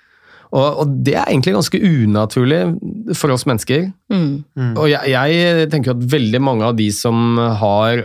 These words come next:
Speaker 1: A D H D, opplever nok at det er kanskje først og fremst litt trøblete i hverdagen for dem. Det er også ganske stigmatiserende. Eh, mye stigma rundt det, men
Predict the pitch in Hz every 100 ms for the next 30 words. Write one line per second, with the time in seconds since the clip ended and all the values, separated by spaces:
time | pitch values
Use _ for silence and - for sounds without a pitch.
0 | - - 123 113 123 104 117 190 214 -
1 | _ _ _ _ _ _ - - 117 -
2 | 117 113 120 127 117 120 113 - 139 107
3 | 92 - 117 - - 120 113 107 113 107
4 | - 127 117 95 85 92 95 104 98 90
5 | 87 95 95 104 104 104 110 117 107 107
6 | 110 95 101 98 95 98 101 104 98 78
7 | 92 110 - _ _ _ _ - 117 113
8 | 110 104 110 127 107 - 101 107 107 107
9 | 127 202 147 139 139